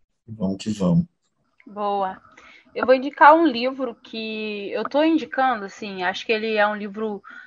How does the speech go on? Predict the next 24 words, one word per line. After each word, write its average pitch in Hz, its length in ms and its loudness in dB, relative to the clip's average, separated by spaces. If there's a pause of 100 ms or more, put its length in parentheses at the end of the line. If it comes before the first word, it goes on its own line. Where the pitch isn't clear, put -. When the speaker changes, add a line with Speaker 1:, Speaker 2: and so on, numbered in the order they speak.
(120)
Speaker 2:
básico 226 760 6
e 196 60 -12
tal, 247 460 4
tem 202 160 -8
algumas 208 340 -6
questões, 226 560 -4 (400)
mas 233 300 6
é 262 80 8
um 285 100 2
livro, 277 320 -2
poxa, 247 340 0
que - 120 -18
foi 226 120 -4
publicado 240 560 0
por 240 120 -10
uma 240 120 -4
editora 240 380 0
cristã 254 640 -4
e 294 80 -10
faz 269 300 6
uma 285 160 2
crítica 269 380 -2
ao 262 40 2
bolsonarismo. 262 800 -2